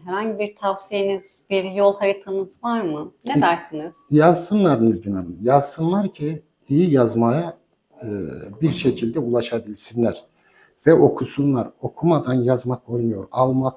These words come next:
Speaker 2: almadan vermek olmadığı
Speaker 1: Evet.
Speaker 2: gibi okumadan da yazmak olmuyor.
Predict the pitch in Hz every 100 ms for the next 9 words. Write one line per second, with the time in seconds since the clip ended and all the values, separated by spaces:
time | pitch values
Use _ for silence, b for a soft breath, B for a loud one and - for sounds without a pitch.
0 | _ - 127 127 131 127 131 117 117 117
1 | 117 - 131 135 117 92 107 123 127 131
2 | - 123 - 139 131 120 110 101 113 120
3 | 113 - - 113 92 87